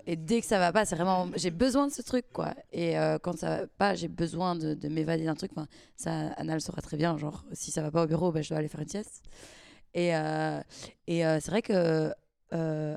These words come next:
à ce niveau-là, c'est vraiment la première chose qui, qui m'est venue à l'esprit. Euh, après, d'un point de vue un peu plus poussé, si jamais, euh, j'avais eu le temps de ré-,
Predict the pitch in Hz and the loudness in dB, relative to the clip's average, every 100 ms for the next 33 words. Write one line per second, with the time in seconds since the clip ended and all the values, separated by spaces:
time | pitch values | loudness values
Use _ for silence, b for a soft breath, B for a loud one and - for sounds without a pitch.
0 | - 165 156 - 196 202 190 190 214 269 | -6 -6 -4 -4 -2 2 4 4 4 0
1 | - 175 156 180 190 - - - - 208 | -2 -4 -2 0 -2 -4 -10 -4 0 2
2 | 185 - 185 175 - 165 160 165 160 156 | 0 -2 -4 -4 -6 -6 -6 -4 -2 -2
3 | 160 156 147 - 170 220 - B B B | -2 -2 -4 -8 -10 -12 -14 B B B
4 | B B - 165 160 156 160 - 185 175 | B B -2 0 2 0 -4 -2 0 0
5 | - 226 202 165 175 175 160 170 156 185 | 2 2 2 0 -2 -2 -2 0 0 -2
6 | - 180 170 - 180 180 180 - 156 160 | -2 -6 -6 -6 0 2 2 -2 -6 -2
7 | 170 170 156 151 156 147 151 - 185 151 | 0 0 0 0 -2 -2 -2 -2 -4 -4